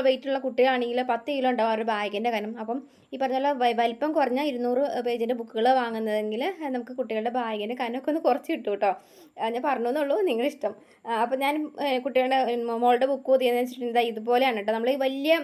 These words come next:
ഏ, റോളാ വാങ്ങുന്നതെങ്കിൽ നമ്മൾ ദാ ഈ ഒരു രീതിയിൽ ശ്രദ്ധിക്കുവാണെങ്കിൽ നമുക്ക് കുറേയൊക്കെ പേപ്പർ ലാഭിക്കാൻ പറ്റും ട്ടോ. അപ്പോൾ ദാ ഇതുപോലെ നമ്മളിത് അളന്ന് ബുക്ക് വച്ചിട്ട് ദാ ഇതുപോലെ അളന്ന് നോക്കുവാണെങ്കിൽ രണ്ട് അപ്പുറയും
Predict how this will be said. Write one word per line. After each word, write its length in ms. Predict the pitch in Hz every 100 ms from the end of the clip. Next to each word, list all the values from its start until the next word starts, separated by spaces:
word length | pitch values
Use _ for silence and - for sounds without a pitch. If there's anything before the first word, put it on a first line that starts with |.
| - -
ഏ, 180 | 247 247
റോളാ 320 | 240 247 262 - 226
വാങ്ങുന്നതെങ്കിൽ 680 | 233 220 226 226 220 220 226 339
നമ്മൾ 180 | 311 233
ദാ 120 | 233
ഈ 100 | 240
ഒരു 140 | 302 285
രീതിയിൽ 320 | 277 240 240
ശ്രദ്ധിക്കുവാണെങ്കിൽ 640 | 269 220 220 240 233 220 294 - _ _
നമുക്ക് 220 | - 262 311
കുറേയൊക്കെ 320 | 285 302 320
പേപ്പർ 360 | 311 262 262 269
ലാഭിക്കാൻ 380 | 269 240 233 233
പറ്റും 240 | 214 196
ട്ടോ. 100 | 196
അപ്പോൾ 140 | 202 220
ദാ 60 |
ഇതുപോലെ 380 | 233 247 247 254
നമ്മളിത് 320 | 294 254 254 262
അളന്ന് 380 | 226 226 247 294 - _ _
ബുക്ക് 260 | 254 254 339
വച്ചിട്ട് 360 | 349 - 262 294
ദാ 80 | 320
ഇതുപോലെ 300 | 262 254 254 277
അളന്ന് 200 | 247 269
നോക്കുവാണെങ്കിൽ 460 | 262 262 247 240 311 370
രണ്ട് 420 | 254 262 294 302 349
അപ്പുറയും 460 | 269 262 277 311